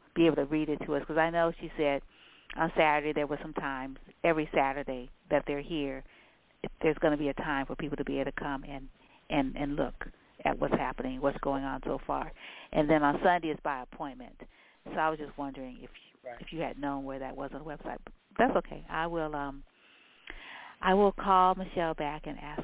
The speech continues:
Speaker 1: her to send me that flyer that I haven't gotten yet.
Speaker 2: Sure.
Speaker 1: <laughs>
Speaker 2: Okay, great.
Speaker 1: No,
Speaker 2: Yeah, I mean, I,
Speaker 1: no
Speaker 2: and I would
Speaker 1: problem.
Speaker 2: imagine that, that, that just following that Facebook page, that, that, you know, that kind of stuff will be posted there. That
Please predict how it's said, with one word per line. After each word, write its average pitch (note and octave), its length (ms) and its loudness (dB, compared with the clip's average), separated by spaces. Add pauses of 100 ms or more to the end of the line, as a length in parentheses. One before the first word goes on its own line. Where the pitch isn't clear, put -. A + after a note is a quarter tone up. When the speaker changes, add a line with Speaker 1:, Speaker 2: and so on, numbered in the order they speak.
Speaker 1:
her C#3+ 80 -10
to C3+ 80 -8 (160)
send E3+ 260 -4
me D3 280 -4
that C3+ 220 -4
flyer A#2 440 -2 (300)
that D3+ 120 -4
I C3+ 80 -4
haven't D#3 300 -6
gotten F3+ 200 -4
yet. D3 180 -6
Speaker 2:
Sure. - 920 -2
Speaker 1:
<laughs> - 80 -20 (1700)
Speaker 2:
Okay, D3+ 220 2
great. A#2 220 -8 (360)
Speaker 1:
No, D#3 200 -8
Speaker 2:
Yeah, E3 120 4
I F3+ 40 -2
mean, G3 120 6
I, G3 180 4
Speaker 1:
no G#3+ 60 6
Speaker 2:
and F3 80 2
I E3 40 2
would F3 60 4
Speaker 1:
problem. D#3+ 300 2
Speaker 2:
imagine E3+ 400 2
that, C3+ 220 -12
that, C3+ 180 -10 (480)
that D#3 160 -2
just D#3 160 -6 (100)
following D3 400 4
that B2+ 160 -8 (100)
Facebook C3 380 -6
page, A#2+ 260 -2 (140)
that, A#2 160 -4 (160)
that, A#2+ 300 -2
you B2+ 80 -8
know, A#2 160 -6
that A#2 180 0
kind A#2 160 -4
of A2+ 120 -8
stuff - 240 -2
will B2 120 -6
be B2 100 0
posted - 460 -4
there. - 320 -2
That B2 140 0